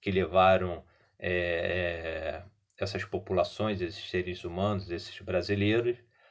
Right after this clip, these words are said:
a não conseguirem uma ascensão socioeconômica. Aí nós temos que retornar à história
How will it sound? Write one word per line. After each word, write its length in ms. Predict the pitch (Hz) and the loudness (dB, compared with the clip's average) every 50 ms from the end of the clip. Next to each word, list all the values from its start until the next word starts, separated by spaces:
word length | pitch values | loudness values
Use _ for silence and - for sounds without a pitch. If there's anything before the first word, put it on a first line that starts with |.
| _ _ _ _ | _ _ _ _
a 100 | - 90 | -2 -2
não 160 | 90 90 104 | 2 2 0
conseguirem 560 | 101 101 107 101 - - 92 87 92 95 98 101 | 0 0 -6 -6 -4 -6 -4 0 0 0 0 2
uma 140 | 101 104 | 0 0
ascensão 640 | 107 104 - - 98 92 - - - - 90 90 98 | -2 -2 -2 -2 -4 -4 -4 -4 -4 -2 -2 -2 -2
socioeconômica. 1160 | 98 - 92 90 - - 95 92 - 110 113 104 107 101 95 87 80 80 - - - 73 - - - _ _ _ _ _ | -2 -2 -4 -4 -2 -4 -6 -4 0 -2 0 2 2 2 0 0 -2 -8 -14 -12 -12 -14 -14 -14 -20 _ _ _ _ _
Aí 300 | - - 98 98 107 123 | -2 0 2 2 2 2
nós 300 | 131 156 196 190 - - _ _ _ | 2 0 -2 -2 -4 -10 _ _ _
temos 300 | - 98 104 98 95 98 | 0 2 2 2 0 -2
que 140 | - - 92 | -4 -4 -2
retornar 500 | 98 98 98 - 98 95 95 90 82 82 | -2 -2 0 -2 -4 -2 0 -2 -2 -2
à 40 | 92 | -2
história 680 | 95 - - - 92 92 101 113 117 107 90 87 - | -4 -6 -8 -2 0 4 6 6 6 6 4 0 -4